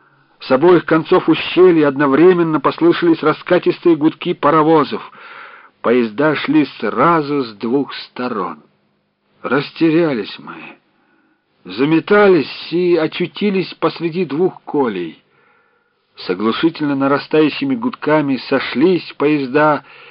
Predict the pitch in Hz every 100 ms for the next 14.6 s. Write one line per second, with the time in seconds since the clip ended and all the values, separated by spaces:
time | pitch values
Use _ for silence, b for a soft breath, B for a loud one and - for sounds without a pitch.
0 | B B B 123 151 151 131 127 147 160
1 | 143 - - 131 147 165 156 147 143 139
2 | 131 - - - 147 131 135 - - 156
3 | 165 151 139 131 - 143 160 147 139 143
4 | 151 147 117 147 156 _ - 143 - 110
5 | 147 135 123 135 - 117 117 110 - -
6 | b b b b b b b _ - 156
7 | 147 160 - 160 - 165 151 139 - 127
8 | 113 101 - 95 92 123 147 165 151 139
9 | 165 135 120 110 160 170 180 180 165 165
10 | 143 - - 160 175 131 151 139 120 190
11 | 160 151 147 135 B B 127 156 165 143
12 | - 202 170 151 _ 135 120 120 113 117
13 | 110 90 82 b b b b b b 92
14 | 135 202 190 180 156